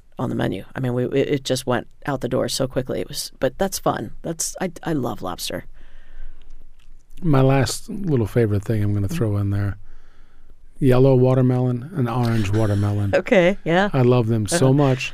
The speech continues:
Speaker 1: So
Speaker 2: The
Speaker 1: perfumed.
Speaker 2: orange is so sweet,
Speaker 1: Mm.
Speaker 2: and the yellow is so perfumey.
Speaker 1: Oh, my goodness. It's
Speaker 2: And
Speaker 1: like special, special.
Speaker 2: Well, and there's a wild card thing to it. You know, they have the crunchy texture.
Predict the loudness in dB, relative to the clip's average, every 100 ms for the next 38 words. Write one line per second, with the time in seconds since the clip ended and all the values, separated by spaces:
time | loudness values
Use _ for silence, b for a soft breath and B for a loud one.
0 | -10 -8 -2 2 4 6 6 4 0 4
1 | 8 8 8 8 6 6 2 4 6 6
2 | 4 4 4 0 -2 2 4 4 4 6
3 | 6 6 4 2 4 6 6 6 6 4
4 | 2 0 0 0 0 0 0 0 -2 -4
5 | -2 4 6 6 -2 -12 -6 -4 -2 -2
6 | -2 -4 -4 -6 -10 4 8 8 4 0
7 | 0 -4 0 4 8 8 8 6 4 2
8 | 2 2 0 -6 -12 0 2 2 0 -2
9 | -2 0 2 2 0 b b b b 0
10 | 4 6 6 6 6 6 4 4 2 2
11 | -4 -4